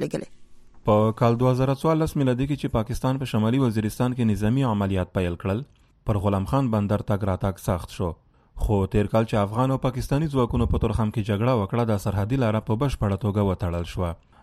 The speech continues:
Speaker 2: پاکستاني چارواکو په دې وروستیو کې ویلي چې دا لار بیا پرانیزي، خو تر اوسه په دې هکله عملي ګام نه دی اخیستل شوی. د خوست چارواکي وایي چې دا مسله د دواړو هیوادونو په سطحه مطرح شوې. د قومي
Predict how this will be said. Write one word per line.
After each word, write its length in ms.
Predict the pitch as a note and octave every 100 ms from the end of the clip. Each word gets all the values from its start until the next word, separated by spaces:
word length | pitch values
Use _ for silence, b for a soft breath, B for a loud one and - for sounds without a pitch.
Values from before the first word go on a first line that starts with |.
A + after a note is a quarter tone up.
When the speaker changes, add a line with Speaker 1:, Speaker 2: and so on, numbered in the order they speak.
| b -
Speaker 2:
پاکستاني 460 | A2+ B2+ - D3 D#3+
چارواکو 380 | D3 C3+ C3+ C#3+
په 100 | C#3+
دې 60 | B2
وروستیو 360 | A2+ A2 A#2+ A2+
کې 60 | A#2
ویلي 220 | G#2+ B2+ C#3+
چې 120 | A#2 G#2+
دا 40 | G#2+
لار 100 | A2+ G#2+
بیا 140 | B2+ A#2+
پرانیزي، 500 | F#2+ F2+ F2 E2+ E2+ D#2+ _ _ -
خو 100 | - -
تر 140 | G#2+
اوسه 160 | C3+ B2+
په 100 | B2
دې 80 | C#3+ C#3
هکله 240 | A2+ A2+ G#2 G#2
عملي 240 | G2+ A#2+ A2+
ګام 200 | G#2+ A2
نه 40 | A2+
دی 60 | G2 E2+
اخیستل 380 | F#2 - F#2 F2
شوی. 300 | - F2 E2+ E2 _ _ _ -
د 100 | A2 A2+
خوست 260 | D3+ C#3
چارواکي 340 | A#2+ A2 G#2+ A#2
وایي 140 | A2+ B2+
چې 180 | A#2
دا 40 | A2 G#2
مسله 280 | - A2+ A#2+
د 140 | A#2
دواړو 260 | C3+ C3+ G#2+
هیوادونو 380 | G#2 G2+ G#2+ G#2+
په 120 | A2 -
سطحه 280 | G#2 - F2+
مطرح 260 | E2+ F#2 E2+
شوې. 260 | - F2 E2+ E2 _ b b b A2
د 160 | A2+ A2+
قومي 260 | B2+ B2+ C#3